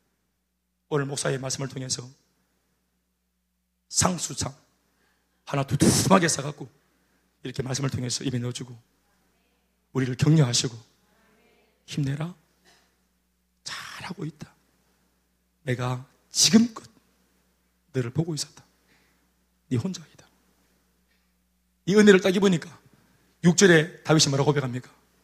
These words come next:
"주의 인자가, 주의 인자와 선하심이, 주의 선하심과 인자하심이 정령 나를 따르리니." 과거로부터 지금까지 혼자인 줄 알았는데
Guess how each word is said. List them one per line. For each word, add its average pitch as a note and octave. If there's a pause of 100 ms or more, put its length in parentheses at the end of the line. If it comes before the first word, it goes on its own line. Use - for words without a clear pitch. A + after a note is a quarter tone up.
(840)
"주의 C3
인자가, D3 (1160)
주의 C3+
인자와 D3+
선하심이, D#3+ (800)
주의 -
선하심과 F3
인자하심이 E3+ (1300)
정령 G3
나를 D#3 (160)
따르리니." D3+ (2000)
과거로부터 D3+
지금까지 C#3+
혼자인 F#3+
줄 C#3
알았는데 B2